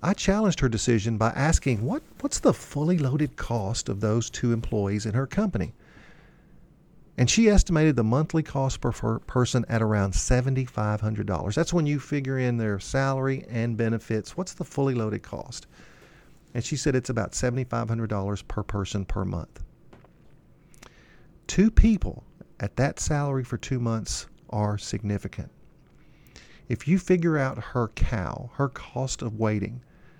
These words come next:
two people at seventy-five hundred dollars a month for two months, her decision, her cow is thirty thousand dollars. That's right. The cost of waiting is thirty thousand dollars.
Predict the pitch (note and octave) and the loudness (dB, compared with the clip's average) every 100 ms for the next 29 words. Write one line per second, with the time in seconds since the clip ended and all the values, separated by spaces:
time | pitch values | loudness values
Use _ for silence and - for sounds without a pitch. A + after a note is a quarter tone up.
0 | - - - G3 A3+ D#3 C3+ B2 C3 - | -20 -8 2 4 6 4 4 -2 -4 -4
1 | F#2+ - C3 D3 C#3 C3+ C3 C3+ C3 B2+ | -6 -2 0 0 -2 -4 -2 -4 -4 -2
2 | B2 C3+ A#2 G2 - - G2 - D#3+ D#3 | -2 0 2 0 -2 -6 -6 -2 0 2
3 | A2+ G#2 - - - - - - - - | 0 -2 -4 -6 -8 -20 -20 -20 -20 -20
4 | - C#3 D#3 - - D#3 C#3+ B2+ B2 C3 | -4 0 2 2 2 2 2 0 -2 -6
5 | - - - - - - - _ - - | -14 -20 -20 -20 -20 -20 -20 _ -20 -4
6 | A#2 - - - D3 A#2+ F#2+ F#2+ - D#3+ | -4 -2 0 0 2 0 -2 -4 -6 -4
7 | G#2 - - A2 A2 A2+ A2+ - - G#2+ | -4 -4 -2 0 0 -2 -4 -10 -12 -4
8 | F#2+ F#2 F#2 G2 F#2+ F#2 F2+ F#2+ D#2+ G2+ | -2 -2 -4 -4 -6 -4 -6 -6 -12 -14
9 | - - - - - - - - - - | -16 -20 -20 -20 -20 -20 -20 -20 -20 -20
10 | - - - A2 - G2+ - - - - | -20 -20 -10 -6 -2 -4 -4 -16 -20 -20
11 | - - - B2+ C3+ - A2 A#2 B2 B2+ | -16 -10 -2 0 0 0 2 2 2 2
12 | C3+ - G2+ E2 - A2 A2 A2+ A#2 - | -2 -4 -6 -6 -2 0 2 0 -2 -8
13 | - - G2+ G2 F#2 G2 F#2+ F#2+ F2+ - | -18 -8 -4 -2 -2 -4 -6 -6 -8 -8
14 | - F#2 - | -14 -16 -18